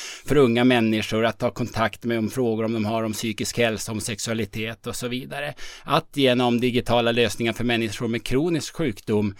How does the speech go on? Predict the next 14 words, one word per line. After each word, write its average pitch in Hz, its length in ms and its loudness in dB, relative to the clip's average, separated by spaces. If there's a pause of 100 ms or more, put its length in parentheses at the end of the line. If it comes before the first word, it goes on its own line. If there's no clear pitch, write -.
(140)
möjliggöra 123 840 0
för - 120 -8
mig 110 200 -4
som, 104 360 -4 (280)
som 127 240 0
individ 127 640 0
att 120 140 -4
ha 143 60 -4
kontroll 131 500 -4
på - 120 -4
min 120 160 -4
hälsa 135 480 -4
och 151 100 2
inte 131 580 2